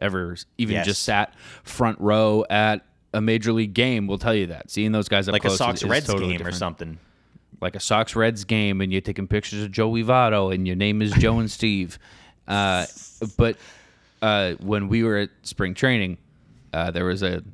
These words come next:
Speaker 2: Yeah.
Speaker 1: a game that was happening on one of the backfields. We just went over and, and took a peek,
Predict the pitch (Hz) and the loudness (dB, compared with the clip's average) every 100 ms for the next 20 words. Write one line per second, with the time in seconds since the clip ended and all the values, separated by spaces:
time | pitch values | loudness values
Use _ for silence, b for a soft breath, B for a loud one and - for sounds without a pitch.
0 | 107 87 92 98 95 92 90 90 _ 90 | -14 -10 -4 -2 -2 -2 -4 -8 _ -10
1 | - 95 95 92 90 90 90 110 113 113 | -2 -2 -2 -4 -4 -6 -2 0 0 0
2 | - 95 92 - - b b - 104 98 | -4 -2 -2 -8 -16 b b -6 -6 -4
3 | 104 98 95 95 92 - 95 104 92 - | -4 -2 0 2 0 -2 -4 -4 -2 0
4 | 110 - | -2 -4